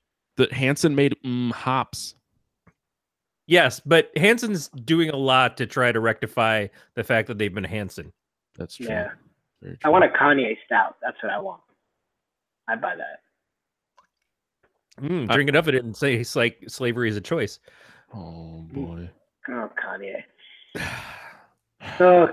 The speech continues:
Speaker 3: Kanye.
Speaker 1: Oh, Kanye.
Speaker 3: I love
Speaker 2: Kellyanne
Speaker 3: Kanye.
Speaker 1: Do you really?
Speaker 3: Yeah, I love Kanye.
Speaker 1: I almost
Speaker 3: Okay.
Speaker 1: got us to start talking about the movie, and then you talked about Kanye.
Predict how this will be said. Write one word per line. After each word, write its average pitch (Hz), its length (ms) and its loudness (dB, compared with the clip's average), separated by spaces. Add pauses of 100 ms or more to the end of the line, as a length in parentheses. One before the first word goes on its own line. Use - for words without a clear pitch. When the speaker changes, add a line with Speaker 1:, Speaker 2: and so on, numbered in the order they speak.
Speaker 3:
Kanye. - 580 0 (600)
Speaker 1:
Oh, 110 160 -6 (120)
Kanye. 92 400 -12 (640)
Speaker 3:
I 135 80 4
love 185 220 10
Speaker 2:
Kellyanne - 80 -2
Speaker 3:
Kanye. 131 420 0 (540)
Speaker 1:
Do 147 100 -4
you 208 100 2
really? 170 320 2 (920)
Speaker 3:
Yeah, 104 180 -4
I - 40 -8
love 107 240 -10
Kanye. 87 240 -14 (260)
Speaker 1:
I 143 220 0
almost 165 320 4
Speaker 3:
Okay. - 40 -2
Speaker 1:
got 147 120 4
us 147 100 -4
to 139 80 -6
start 135 180 -10
talking 131 200 -6
about 131 140 -2
the 123 60 -6
movie, 127 240 0
and 95 80 -4
then 95 80 -4
you 98 100 -4
talked 107 200 -2
about 101 160 -6
Kanye. 95 320 -6